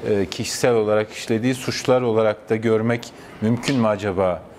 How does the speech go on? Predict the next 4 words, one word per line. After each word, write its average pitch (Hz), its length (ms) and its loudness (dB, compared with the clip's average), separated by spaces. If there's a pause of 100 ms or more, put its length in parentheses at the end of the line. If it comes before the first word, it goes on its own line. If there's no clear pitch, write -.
(140)
Hani 98 200 -2
Türkiye'nin 104 440 -4
seçebileceği 107 760 -2
yollardan 107 580 2